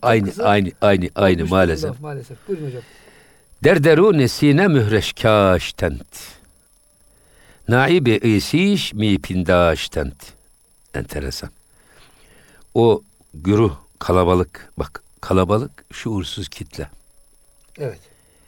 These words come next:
Speaker 1: Yani belli,
Speaker 2: Kontrolsüz.
Speaker 1: e, belli bir, e, disiplin içerisinde bir inanç, bir ideal uğruna bir araya gelmiş insanlar değil, bir cemaat değil. Ama kendiliğinden bir araya gelen cahil bir kitle.
Speaker 2: Ya, ne kadar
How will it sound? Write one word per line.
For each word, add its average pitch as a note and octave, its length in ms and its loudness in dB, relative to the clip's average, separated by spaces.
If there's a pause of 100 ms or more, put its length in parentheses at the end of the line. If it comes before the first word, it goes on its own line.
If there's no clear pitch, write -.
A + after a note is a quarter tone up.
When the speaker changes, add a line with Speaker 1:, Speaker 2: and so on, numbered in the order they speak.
(640)
Speaker 1:
Yani F#2+ 240 0
belli, G2+ 240 2
Speaker 2:
Kontrolsüz. - 280 -6
Speaker 1:
e, E2+ 100 -6
belli G2 300 2
bir, G2+ 280 -2
e, E2 800 -2
disiplin F#2+ 420 -6
içerisinde F2 640 -6
bir F#2+ 200 -4
inanç, F#2 380 -4
bir F2+ 100 -4
ideal F#2+ 440 0
uğruna F2 480 -2 (580)
bir G#2+ 120 2
araya F#2+ 300 4
gelmiş F2+ 440 -2
insanlar F2+ 500 -2
değil, F#2+ 240 0 (500)
bir D#2+ 60 -12
cemaat F2 460 -2
değil. G2 260 0 (840)
Ama A2 300 0 (480)
kendiliğinden F#2+ 640 0
bir A#2+ 100 2
araya F2 240 0
gelen F2+ 300 -2
cahil G2 420 0
bir G2 100 -2
kitle. - 500 -12 (500)
Speaker 2:
Ya, A2+ 140 -18 (180)
ne C#3 120 -14
kadar C3+ 280 -16